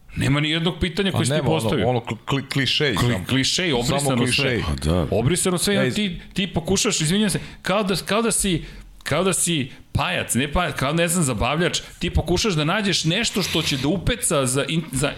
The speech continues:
Speaker 1: i, zainteresuje praktično sagovornika dovoljno da on izađe iz
Speaker 2: Tako je.
Speaker 1: svoga.
Speaker 2: E, a zato kao novinar imaš mogućnost odluke.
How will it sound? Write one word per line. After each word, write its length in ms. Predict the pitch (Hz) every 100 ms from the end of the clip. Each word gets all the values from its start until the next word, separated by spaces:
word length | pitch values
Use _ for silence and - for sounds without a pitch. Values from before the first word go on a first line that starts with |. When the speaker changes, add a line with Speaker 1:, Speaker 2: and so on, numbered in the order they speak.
| 143
Speaker 1:
i, 140 | - -
zainteresuje 760 | 135 113 160 233 220 151 - 135
praktično 400 | 135 143 165 143
sagovornika 640 | - 190 190 196 175 -
dovoljno 400 | 139 156 175 165
da 80 | 143
on 100 | 147
izađe 140 | 135
iz 40 | 135 123
Speaker 2:
Tako 160 | 98 135
je. 60 |
Speaker 1:
svoga. 20 | 196
Speaker 2:
E, 80 |
a 80 | 185
zato 300 | 107 156 -
kao 260 | 165 165 139
novinar 440 | 127 143 117 135 - - - - - -
imaš 260 | - 135 127
mogućnost 480 | 120 117 135 147 -
odluke. 360 | 135 87 -